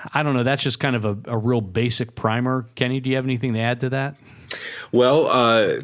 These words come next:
Speaker 2: it, it sounds like, again, it sounds like we're, we're heading down this rabbit hole, so I can go there. So, um, a lot of, a lot of, uh, people, if I put a Rick in their hands,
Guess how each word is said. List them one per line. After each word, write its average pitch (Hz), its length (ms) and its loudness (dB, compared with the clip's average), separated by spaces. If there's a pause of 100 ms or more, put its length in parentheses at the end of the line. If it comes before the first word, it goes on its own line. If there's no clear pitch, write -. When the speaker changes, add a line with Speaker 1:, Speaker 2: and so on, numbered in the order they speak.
Speaker 2:
it, 76 520 -6
it - 160 0
sounds 107 240 2
like, 104 120 0
again, 113 380 2
it 107 160 0
sounds 98 240 2
like - 60 -4
we're, 92 200 0 (100)
we're 101 120 2
heading 131 280 4
down 98 240 2
this 95 220 2
rabbit 95 260 2
hole, 90 240 2
so 98 180 0
I 90 80 0
can 95 180 -6
go 98 180 0
there. 92 180 0
So, 101 380 0
um, 104 340 0 (540)
a 117 100 2
lot 135 320 2
of, 113 400 -2
a 73 120 0
lot 127 200 2
of, 98 180 -2
uh, 92 580 2 (260)
people, 104 280 0
if 87 120 0
I 104 80 4
put 104 180 0
a 92 60 2
Rick 95 180 2
in 95 80 2
their 82 140 2
hands, 87 560 0